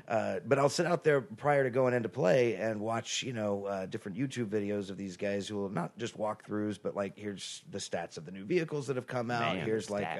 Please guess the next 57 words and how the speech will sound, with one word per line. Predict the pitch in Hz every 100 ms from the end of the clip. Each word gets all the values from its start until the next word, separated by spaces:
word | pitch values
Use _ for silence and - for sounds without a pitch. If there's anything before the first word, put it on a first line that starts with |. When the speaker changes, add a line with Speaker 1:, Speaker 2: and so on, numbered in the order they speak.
| 95
Speaker 2:
stats. | 98 98 95
Speaker 1:
way | 98 95 110 107
to | 104
kind | 90 101
of, | 101 95 -
uh, | 95 95 85
attack | 98 98 90
on | 90
these | 127 131
kind | 120 113
of | 110
things. | 107 107
Speaker 2:
Uh-huh. | 95 76
Speaker 1:
And | 90 - - - - - - - -
anyway, | 190 139 123
so | 120 123
yeah, | 131 170
I | 151
was | 147
watching | 107 98 107
walkthroughs | 107 113 - 113 113 107
of | 101
our | 107 95
bank | 135 170 -
heist | 110 95 113 -
Speaker 2:
<laughs> | - 135
Speaker 1:
so | 123
we | 117
can | 113 110
nail | 120 123
that | 113 98 -
thing | 107 101
down | - 180
the | 110
next | 98 -
time | 107 95
we | 92
get | 92 95
on | 92
to | 87
play. | - 85
Speaker 2:
My | 76 80
goodness. | 76 69 71
Speaker 1:
So | 85
yeah, | 92 78
Speaker 2:
That's | 104
Speaker 1:
I'll, | 117 73
Speaker 2:
gonna | - -
be |
a | -
Speaker 1:
I'll, |
Speaker 2:
lot. | 71 69 -
Speaker 1:
I |
get | -
on | - 110
and, | 87 80
and, | -